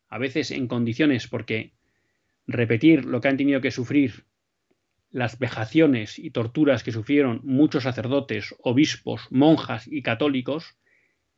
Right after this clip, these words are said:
es que, mm, a uno le deja muerto, porque uno no es capaz de entender que se llegue a esos grados de iniquidad y de maldad.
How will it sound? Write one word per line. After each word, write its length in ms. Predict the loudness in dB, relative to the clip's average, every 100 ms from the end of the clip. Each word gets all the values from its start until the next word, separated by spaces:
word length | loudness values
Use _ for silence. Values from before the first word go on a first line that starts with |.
| _ _ _ _ _ _ _ _
es 180 | -12 -8
que, 340 | -2 -2 -4 _ _ _ _ _ _ _ _ _
mm, 280 | -12 -10 -10 -6
a 100 | 0
uno 200 | 4 6
le 100 | 6
deja 280 | 4 2 2
muerto, 400 | 4 4 2 -14 _ _ _ _ _ _ _ _ -14
porque 240 | -10 0
uno 180 | 2 4
no 180 | 4 4
es 140 | 2
capaz 420 | -2 -2 -2 -2
de 220 | -4 -4 -2
entender 760 | -2 -2 -4 0 2 0 -4 _ _ _ _
que 100 | -10
se 140 | -4
llegue 180 | -2 2
a 40 | 0
esos 220 | 0 -2
grados 420 | 2 2 2 0
de 80 | 0
iniquidad 480 | 0 -2 -2 0 2
y 80 |
de 100 | 2
maldad. 460 | 0 -4 -4 -4 -6